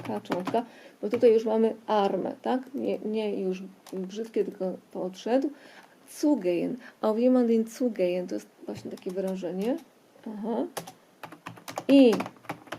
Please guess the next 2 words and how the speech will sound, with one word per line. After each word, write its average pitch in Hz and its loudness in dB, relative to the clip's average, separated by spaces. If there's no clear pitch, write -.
wtedy 196 2
zagulgał, 214 4